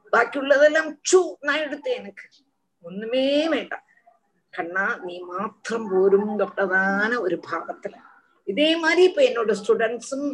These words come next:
அவளுக்கும் அனுபவம் வர்றது வரும். நான் அனுபவிக்க கூடதான ஆனந்தத்தை எல்லாருக்கும் கொடுக்கணும்னு தானே நான் நினைக்கிறேன். அதனால் வட்டத்திலையும் அப்படித்தானே செய்தார்.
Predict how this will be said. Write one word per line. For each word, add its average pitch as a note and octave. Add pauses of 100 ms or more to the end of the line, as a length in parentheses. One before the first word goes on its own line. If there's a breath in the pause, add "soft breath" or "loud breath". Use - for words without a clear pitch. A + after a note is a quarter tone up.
(140)
அவளுக்கும் B3
அனுபவம் A#3+
வர்றது G#3+ (1400)
வரும். G#3 (760)
நான் G3+
அனுபவிக்க C4+
கூடதான A#3+
ஆனந்தத்தை B3
எல்லாருக்கும் A3+
கொடுக்கணும்னு G#3
தானே D4+
நான் E3+
நினைக்கிறேன். E3+ (1160)
அதனால் C4
வட்டத்திலையும் C#4+
அப்படித்தானே C4+
செய்தார். G#3+